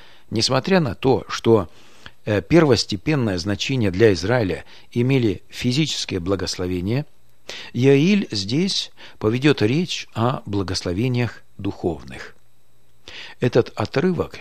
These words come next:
из Священного Писания вызывает очень и очень много споров. Когда мы рассматриваем этот раздел, нам следует не забывать о том, что это пророчество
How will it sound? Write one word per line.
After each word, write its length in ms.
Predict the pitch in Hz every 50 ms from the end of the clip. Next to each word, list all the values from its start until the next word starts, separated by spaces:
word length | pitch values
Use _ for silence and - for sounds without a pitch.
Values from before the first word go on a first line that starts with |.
| - -
из 360 | - 113 107 101 92 85 85 -
Священного 580 | - - - 104 98 92 - - 104 101 92 82
Писания 540 | - - - - - 113 113 107 90 - - - - - - - - - - - - -
вызывает 600 | 101 107 123 127 123 139 151 180 196 175 - - -
очень 600 | - 160 185 196 - - - - 170 170 160 - -
и 60 | -
очень 360 | 113 120 143 139 - - 135
много 380 | 127 120 104 104 117 120 117 123
споров. 640 | 117 - - - 127 127 110 - - - - - - - - - - - - - - - - - - - -
Когда 340 | - 87 82 87 95 101 101
мы 320 | 101 104 113 120 110 92 - - - - - - - -
рассматриваем 760 | - 87 95 92 - 117 117 117 113 - 104 104 101 95 - -
этот 320 | - 110 - - 90 -
раздел, 520 | 90 90 90 85 85 87 101 101 110 127 - - - - - - - -
нам 240 | - 90 92 101 98
следует 460 | - - 123 139 139 131 123 - -
не 160 | - 117 120
забывать 500 | 110 101 107 104 104 104 107 101 92 -
о 80 | 95 85
том, 340 | - - 151 165 120 80 - - - - - - -
что 260 | - - - 107 107
это 200 | 110 113 - 104
пророчество 880 | - 98 101 101 113 143 160 - - 104 - - - 104 104 92 -